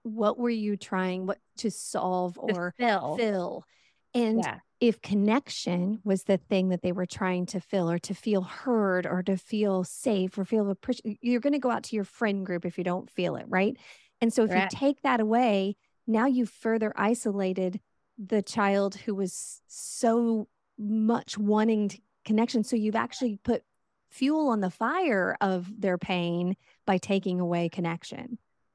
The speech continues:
Speaker 1: Not
Speaker 2: Correct.
Speaker 1: saying,
Speaker 2: And
Speaker 1: "Oh, yeah, go ahead and keep your Snapchat," but just like you said, discover what their hurting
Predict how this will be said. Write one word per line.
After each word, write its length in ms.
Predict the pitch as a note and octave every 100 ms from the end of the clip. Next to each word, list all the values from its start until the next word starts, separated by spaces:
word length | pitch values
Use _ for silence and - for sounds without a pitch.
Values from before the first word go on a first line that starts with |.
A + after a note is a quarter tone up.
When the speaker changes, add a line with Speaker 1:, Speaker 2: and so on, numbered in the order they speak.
| _ _
Speaker 1:
Not 100 | C4+
Speaker 2:
Correct. 140 | G#3+ E3+
Speaker 1:
saying, 240 | B3 A3+
Speaker 2:
And 80 | A#3+
Speaker 1:
"Oh, 120 | A#3
yeah, 220 | A3 G3+
go 140 | F#3+ A3
ahead 180 | G3
and 100 | F#3+
keep 200 | F#3+ G3+
your 80 | F#3+
Snapchat," 460 | - B3 - G3+ -
but 180 | A#3 A3+
just 240 | B3 A3
like 160 | A3 G#3
you 60 |
said, 220 | G3 G#3 - - _
discover 640 | B3 A3+ - - A3+ B3 A#3+
what 260 | G#3+ F#3+
their 160 | G3+ F3+
hurting 640 | - - G#3 F#3+ A#3 F#3+